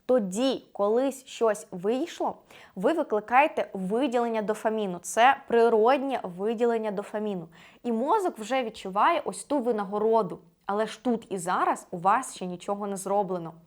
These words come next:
Це також може знижувати вашу мотивацію саме на зараз. І також, коли ви пофантазували про те, що у вас уже вийшло, уявили собі ось цю картинку, у вас виділився рівень дофаміну,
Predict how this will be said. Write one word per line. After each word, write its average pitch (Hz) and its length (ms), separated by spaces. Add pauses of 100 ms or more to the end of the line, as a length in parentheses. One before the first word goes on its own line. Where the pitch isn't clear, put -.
(460)
Це 302 140
також 302 420
може 233 320
знижувати 202 640
вашу 196 340
мотивацію 185 760
саме 214 340
на 196 140
зараз. 180 480 (440)
І 247 80
також, 294 460
коли 254 280
ви 254 120
пофантазували 269 1200 (180)
про 202 120
те, 277 220
що 254 200
у 208 40
вас 226 320
уже 220 300
вийшло, 208 680 (320)
уявили 269 500
собі 226 280
ось 240 200
цю 247 120
картинку, 226 760
у 190 60
вас 214 260
виділився 240 600
рівень 240 320
дофаміну, 226 600